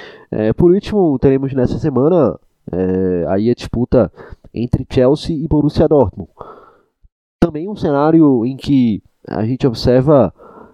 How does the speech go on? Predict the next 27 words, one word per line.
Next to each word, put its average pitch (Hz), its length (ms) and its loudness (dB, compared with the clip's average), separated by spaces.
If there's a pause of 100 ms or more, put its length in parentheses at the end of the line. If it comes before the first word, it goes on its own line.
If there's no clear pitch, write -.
(240)
contornos 143 580 0
diferentes. 147 640 0 (380)
A 98 80 -4
equipe 147 300 -4
do 143 80 -2
Borussia 139 280 2
Dortmund 123 640 0
vem 135 160 0
no 147 80 -4
crescimento, 135 680 -2
num 120 160 -6
viés 117 280 2
de 113 140 -2
alta, 139 340 0 (460)
é, 101 320 0
numa 113 140 0
disputa - 340 -4
forte - 500 0 (360)
pelo 120 180 0
título 120 420 -2
da, 98 560 0 (1300)
da 98 420 -4 (240)
Bundesliga, 127 800 -2 (500)
enquanto 151 380 0
a 151 40 2
equipe - 280 -6
do 127 400 2